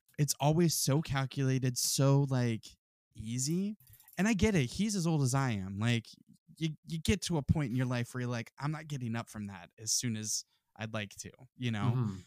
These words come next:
Speaker 1: But, like, this match, it was the Kenny Omega that I saw on YouTube. Like, it's reckless
Speaker 2: Oh, yeah.
Speaker 1: abandon with his, with his body, taking the bumps, doing what he needs to do to get the win, you know? It's like, okay, this is, this is it.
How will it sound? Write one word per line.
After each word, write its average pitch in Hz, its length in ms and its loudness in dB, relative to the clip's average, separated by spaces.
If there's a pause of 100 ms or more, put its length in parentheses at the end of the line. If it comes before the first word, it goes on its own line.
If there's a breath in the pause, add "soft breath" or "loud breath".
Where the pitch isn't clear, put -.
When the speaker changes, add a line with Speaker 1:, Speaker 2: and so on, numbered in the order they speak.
(400)
Speaker 1:
But, 143 160 0
like, 127 280 -4
this 135 440 -4
match, 127 600 -6 (580)
it 143 160 2
was 139 480 2
the 127 100 -4
Kenny 156 320 6
Omega 143 300 0
that 123 140 -4
I 117 60 -4
saw 117 180 -6
on 104 180 -6
YouTube. - 420 -12 (260)
Like, 117 220 -4
it's 120 180 -6
reckless 135 420 -2
Speaker 2:
Oh, 135 40 0
yeah. 123 60 -4
Speaker 1:
abandon 123 440 0
with 117 200 -2
his, 113 340 -4
with 113 160 -6
his 113 300 -4
body, 113 460 -4
taking 127 340 -6
the 117 60 -2
bumps, 110 520 -4 (400 soft breath)
doing 139 280 4
what 127 160 -4
he 135 140 0
needs 123 240 -2
to 120 120 -4
do 117 160 -4
to 110 80 -6
get 104 200 -8
the 101 80 -12
win, 98 220 -8 (100)
you 104 140 -8
know? 98 220 -4
It's - 200 -6
like, 104 300 -6 (520)
okay, 104 380 -4 (380)
this 131 280 2
is, 120 440 0 (680)
this 135 200 2
is 110 180 -2
it. - 180 -8